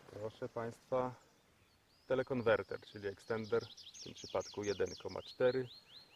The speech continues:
i dwukrotny. W razie, gdyby gdzieś coś daleko się fajnego zdarzyło, możemy, możemy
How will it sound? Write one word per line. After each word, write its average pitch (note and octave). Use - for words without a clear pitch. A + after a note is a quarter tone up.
i D3+
dwukrotny. A2
W -
razie, A2
gdyby G#2
gdzieś G#2
coś A2
daleko G#2
się G#2+
fajnego G#2
zdarzyło, A2
możemy, G#2
możemy G2